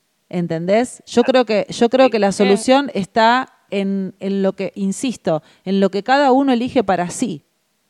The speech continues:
Speaker 2: Es que yo creo, eh, a ver, si nos vamos a que se descartó en algún momento, la teoría de Darwin, ¿no? Que el, todo organismo evoluciona para sobrevivir en, en su estado natural. El,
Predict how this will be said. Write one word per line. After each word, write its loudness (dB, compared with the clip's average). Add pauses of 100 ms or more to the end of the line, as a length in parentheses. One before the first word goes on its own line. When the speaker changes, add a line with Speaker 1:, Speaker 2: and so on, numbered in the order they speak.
(600)
Speaker 2:
Es -6
que -2
yo -4
creo, -4
eh, -8
a -10
ver, -4
si -14
nos -8
vamos -4
a -6 (120)
que -12
se -14
descartó -10
en -12
algún -10
momento, -8
la -4
teoría -2
de 0
Darwin, -4
¿no? -6
Que -4
el, -8 (200)
todo 2
organismo -2
evoluciona -2
para -6
sobrevivir -6
en, -10
en -12
su -8
estado -6
natural. -10 (720)
El, -8